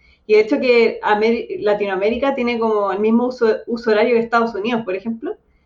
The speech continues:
y quizás se abren más oportunidades para, eh, ganar experiencia en empresas que ya estén consolidadas, eh, para eso poder transferirlo posteriormente quizás a sus proyectos personales.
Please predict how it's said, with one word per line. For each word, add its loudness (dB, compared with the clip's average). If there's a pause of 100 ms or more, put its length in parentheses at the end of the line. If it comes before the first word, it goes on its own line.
(240)
y -2
quizás 2
se 2
abren 6
más 4
oportunidades 2
para, 4
eh, 6
ganar 2
experiencia -2
en 0
empresas -2
que -4
ya 2
estén -4 (380)
consolidadas, 0 (680)
eh, 2
para 4
eso 0
poder 2
transferirlo 2
posteriormente 0
quizás 0
a -2
sus -8
proyectos 0
personales. -2